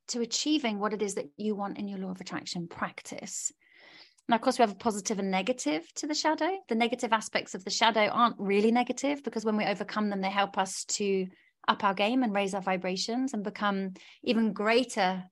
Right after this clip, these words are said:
players in the game of life. And of course, the positive, all the wonderful things that we are, already are, that we haven't brought into the light yet.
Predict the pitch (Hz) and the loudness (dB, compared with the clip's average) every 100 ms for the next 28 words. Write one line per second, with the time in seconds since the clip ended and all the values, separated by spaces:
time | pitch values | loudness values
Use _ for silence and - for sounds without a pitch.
0 | _ _ _ - 208 196 190 185 190 190 | _ _ _ 0 2 2 0 -2 0 -2
1 | 190 185 185 180 254 - - _ _ _ | -2 -2 -2 -2 -2 -6 -20 _ _ _
2 | _ _ _ 277 262 - - - - 294 | _ _ _ 4 6 4 -2 -4 -4 -4
3 | 359 - 208 185 185 285 320 277 302 277 | -4 -2 -2 -2 0 0 4 6 6 4
4 | 254 254 226 226 - 220 226 226 220 - | -2 0 -2 0 0 2 4 2 0 2
5 | 247 262 247 220 214 262 247 202 202 _ | 4 6 4 4 4 6 6 4 -2 _
6 | _ _ _ _ _ _ 240 - 254 240 | _ _ _ _ _ _ 6 8 6 4
7 | 277 277 277 233 226 233 220 247 233 233 | 4 6 4 2 4 4 4 2 0 0
8 | 220 214 220 220 - 185 127 | -2 2 4 2 0 0 0